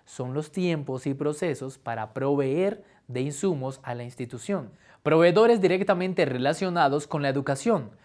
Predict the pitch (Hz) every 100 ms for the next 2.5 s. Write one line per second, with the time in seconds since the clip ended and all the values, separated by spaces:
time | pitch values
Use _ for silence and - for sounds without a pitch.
0 | _ - 131 131 151 208 151 131 147 -
1 | _ - 135 185 143 135 135 127 127 147
2 | 202 180 127 127 135